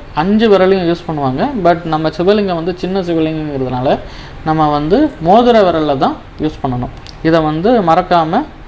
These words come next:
ஞாபகம் வச்சுக்கோங்க. அப்புறம் குங்குமம் இடணும். இப்போ வந்து நம்ம வந்து இளநீரால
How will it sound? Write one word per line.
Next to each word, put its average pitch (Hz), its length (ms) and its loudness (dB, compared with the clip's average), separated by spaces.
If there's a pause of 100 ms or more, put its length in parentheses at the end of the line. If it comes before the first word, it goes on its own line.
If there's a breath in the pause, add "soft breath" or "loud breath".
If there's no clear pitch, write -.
(400 loud breath)
ஞாபகம் 175 380 2
வச்சுக்கோங்க. 117 420 -4
அப்புறம் 151 440 6 (140)
குங்குமம் 220 440 8
இடணும். 139 420 6
இப்போ 196 240 6
வந்து 214 520 8 (560)
நம்ம 190 140 6 (140)
வந்து 202 160 8 (100)
இளநீரால 220 560 6